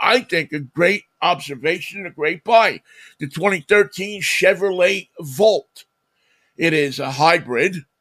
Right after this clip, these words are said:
It's gas and electric. It gets your kid, it'll go, I think, forty miles or something like that on electric itself. Still has the gasoline, so it's safe if, you know, you run out of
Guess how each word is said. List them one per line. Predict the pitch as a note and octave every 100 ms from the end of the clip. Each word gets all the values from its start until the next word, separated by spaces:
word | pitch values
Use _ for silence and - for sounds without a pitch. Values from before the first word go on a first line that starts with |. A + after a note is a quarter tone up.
| _ -
It's | C#3 C3+
gas | - D3+ F3 F3+ D#3+
and | D#3+ C#3
electric. | A#2 G#2 - F3 D3+
It | C3+
gets | D3+ C#3+ E3
your |
kid, | F3 D#3 D#3 C#3
it'll | D3 D3 - - _ _ _ _ _ C#3
go, | F3+ G#3
I | F3+ D3
think, | E3 E3+
forty | C#3+ - D#3+ F3 D#3+
miles | C3+ C#3+ E3+ E3
or | B2
something | - C3+ -
like | B2+ B2 -
that | C3+ -
on | C3+ B2+
electric | A#2 D#3+ - G#2 E2+ _ _ _ _ _ _ _ _ _ _ _ _ -
itself. | B2+ - F#3+ C#3+ C#3 _ - -
Still | - G#3
has | G3 F#3 -
the | D3+
gasoline, | D3+ D#3 - B2 F#3+ F#3
so | - C#3 B2 - _ _ -
it's | C#3+ -
safe | G3 A#3+ E3 C3+ _ _ _ _ _ _ _ _ _ -
if, | D3 C#3+ C#3
you | C#3
know, | A#2+
you | B2
run | C#3+ C#3+
out |
of | B2+